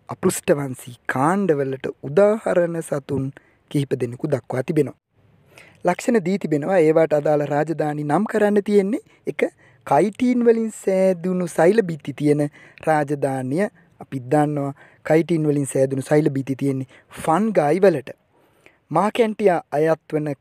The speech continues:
රාජධානිය අහලා තියෙන්නේ. මාකැන්ටියා අයිති වෙන්නේ ප්ලාන්ටේ රාජධානියට. එය අපුෂ්ප ශාකයක්. බීජ හට නොගන්නා අපුෂ්ප ශාකයක්.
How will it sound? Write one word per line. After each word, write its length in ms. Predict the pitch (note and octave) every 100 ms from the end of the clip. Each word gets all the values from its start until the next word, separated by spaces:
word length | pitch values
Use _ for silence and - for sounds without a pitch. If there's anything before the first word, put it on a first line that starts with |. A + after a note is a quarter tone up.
| _ -
රාජධානිය 720 | - C#3 G3+ B3+ G3+ E3+ D3 - _
අහලා 280 | F3+ A3+ D3+
තියෙන්නේ. 400 | - A2 D3+ F#3+ - _ -
මාකැන්ටියා 720 | D3+ D3+ D3 C3+ C3+ C3 C3+
අයිති 280 | - D3+ C#3+
වෙන්නේ 280 | C#3+ C3+ C3+ - - _
ප්ලාන්ටේ 580 | _ C#3+ F3 G3 F#3 D3+
රාජධානියට. 840 | C3+ A#2+ B2 B2 B2 A#2+ B2+ C#3 D#3 D3+ _ _ _ _
එය 140 | G3 C#3 - _
අපුෂ්ප 600 | A#2+ - E3+ - - -
ශාකයක්. 640 | - D3 B2 A2+ D3 C#3+ - _
බීජ 380 | - C3+ D3 C#3
හට 260 | C#3 C#3 C3
නොගන්නා 500 | B2+ C3+ C#3+ E3 B3+ - _
අපුෂ්ප 420 | - - F#3 - G#3+
ශාකයක්. 500 | - B2 - E3+